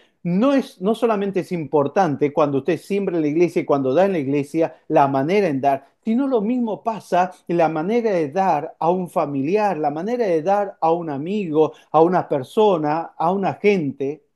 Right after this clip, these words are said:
Es muy importante que todo lo que hagas te nazca del corazón. Jesús habló, después más adelante vamos a hablar de eso, ¿no? Dijo, Jesús dijo, "Todos estos que dieron mucho, dieron de lo que les sobra".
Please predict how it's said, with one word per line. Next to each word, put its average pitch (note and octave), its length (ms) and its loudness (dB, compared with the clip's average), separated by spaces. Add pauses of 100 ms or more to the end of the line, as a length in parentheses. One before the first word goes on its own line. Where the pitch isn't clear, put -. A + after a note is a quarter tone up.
(1500)
Es A#2 80 -12
muy G3 140 -6
importante B2 680 -6 (600)
que B2 120 -4
todo A3 380 -2
lo C#3 140 -2
que D3 120 -2
hagas A#2+ 280 -4
te C3 140 -4
nazca C#3 320 -6
del A#2 180 -6
corazón. A2 460 -10 (1800)
Jesús C#3 380 -4
habló, F#3 260 0
después E3 340 2
más F#3+ 220 -6
adelante F3+ 320 -2
vamos D#3+ 320 -4
a D#3 40 0
hablar D#3 200 4
de C#3 80 2
eso, B2+ 160 -6
¿no? F3+ 220 -4
Dijo, E3 360 -2 (220)
Jesús G#3+ 240 2
dijo, F3+ 380 4
"Todos A3+ 400 2
estos A3 260 -2
que E3+ 100 -2
dieron G3 280 2
mucho, G3+ 400 -4
dieron G3 300 0
de E3+ 80 -4
lo D#3 140 0
que D#3 120 -4
les C#3+ 140 -6
sobra". B2 440 -2